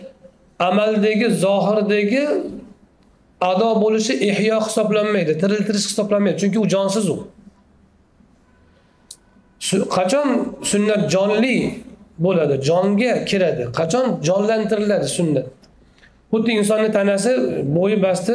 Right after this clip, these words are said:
butun bo'lgan bilan ichida ruhi bo'lmasa, u jonsiz bo'ladi, tirilgan bo'lmaydi. O'lik bo'ladi. Sunnat ham uni tatbiq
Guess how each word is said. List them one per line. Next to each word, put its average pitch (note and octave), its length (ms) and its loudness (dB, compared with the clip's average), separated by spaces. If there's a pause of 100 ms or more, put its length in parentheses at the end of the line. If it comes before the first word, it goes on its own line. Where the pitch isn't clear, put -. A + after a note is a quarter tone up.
(120)
butun F#3 280 0
bo'lgan F#3 300 2
bilan A3 200 2 (360)
ichida F#3 320 0
ruhi G3+ 180 2
bo'lmasa, G#3+ 380 0
u A#3 140 0
jonsiz A#3 340 0
bo'ladi, G#3 300 0 (120)
tirilgan F#3+ 440 0
bo'lmaydi. B3 340 0 (760)
O'lik A#3 280 2
bo'ladi. C#3+ 320 0 (320)
Sunnat A3+ 480 0
ham G3 200 0 (1080)
uni A#3 280 2
tatbiq A3 380 0